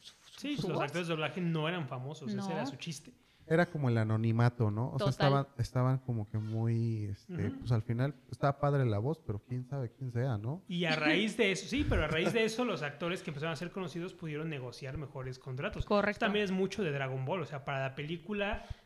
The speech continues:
Speaker 2: de la Batalla de los Dioses, yo me acuerdo mucho la campaña que hubo de firmas de "queremos estas voces o no vamos a ir al cine
Speaker 1: Sí.
Speaker 2: a ver su película". Y lograron pagarles bueno, más bien los actores consiguieron que se les pagara lo que ellos pedían.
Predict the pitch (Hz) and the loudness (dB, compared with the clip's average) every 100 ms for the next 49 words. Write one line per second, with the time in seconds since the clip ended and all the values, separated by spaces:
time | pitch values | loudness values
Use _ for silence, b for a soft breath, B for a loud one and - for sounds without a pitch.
0 | - 156 147 139 147 175 147 143 175 170 | -12 -4 -2 -2 -2 -2 -2 -2 -4 -2
1 | 175 - 175 175 160 185 156 - 143 143 | -2 -2 -2 0 -2 -2 -2 -2 -4 -2
2 | 170 170 185 170 143 143 156 131 156 147 | 0 0 -2 -2 -2 -2 -2 -4 -4 -2
3 | 160 - B B B 175 190 196 180 208 | -2 -4 B B B -12 -4 -2 2 2
4 | 262 240 202 214 165 165 165 233 - - | 2 -2 -2 0 0 -2 -2 -6 -8 -4
5 | 180 180 208 247 247 247 214 175 180 - | 0 2 4 6 4 2 0 -2 -2 -2
6 | 156 170 233 240 240 233 220 147 143 135 | -2 -2 2 4 4 6 6 4 2 0
7 | 160 180 - 165 123 - _ 190 175 165 | -2 -2 -2 -6 -6 -14 _ -4 0 2
8 | 151 147 175 170 147 139 151 170 220 - | 2 0 0 -4 -4 -4 -6 -8 -10 -14
9 | - b b b - 196 143 139 175 196 | -18 b b b -4 -2 0 -2 -2 -2
10 | 160 139 180 185 147 156 156 196 196 151 | -4 -4 -4 -4 -4 -2 0 0 -2 -4
11 | 131 147 127 135 131 151 - 139 135 147 | -6 -8 -8 -6 -4 -4 -4 -6 -8 -10
12 | - 123 143 123 | -10 -8 -6 -6